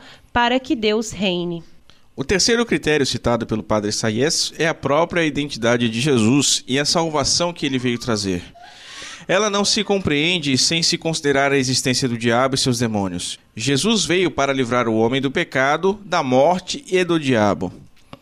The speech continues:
Speaker 2: Essa realidade é tão presente no Novo Testamento que, se for retirada, tudo perde sentido. É por isso que se constitui quase uma traição ao Evangelho a tendência moderna da desmitologização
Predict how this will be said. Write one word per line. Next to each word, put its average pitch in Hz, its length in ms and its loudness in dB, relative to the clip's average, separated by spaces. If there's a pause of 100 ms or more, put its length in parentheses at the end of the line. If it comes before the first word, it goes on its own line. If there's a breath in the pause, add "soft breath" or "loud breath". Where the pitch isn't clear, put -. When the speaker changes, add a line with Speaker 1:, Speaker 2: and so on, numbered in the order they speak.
(420 loud breath)
Speaker 2:
Essa 113 220 -2
realidade 117 560 2
é 123 60 4
tão 208 240 -2
presente 147 640 0
no 123 60 -4
Novo 117 220 0
Testamento 120 880 -2
que, - 120 -6
se 135 140 0
for 135 160 -2
retirada, 143 600 0
tudo 262 540 0
perde 139 340 0
sentido. 165 600 -2 (680 soft breath)
É 113 100 -4
por 117 260 2
isso 185 320 2
que 131 140 -4
se 123 140 0
constitui 127 580 0
quase 131 420 0
uma 120 220 2
traição 185 840 0
ao 139 160 4
Evangelho 127 760 2
a 139 120 0
tendência 123 520 0
moderna 127 640 2
da 113 180 0
desmitologização 156 2250 0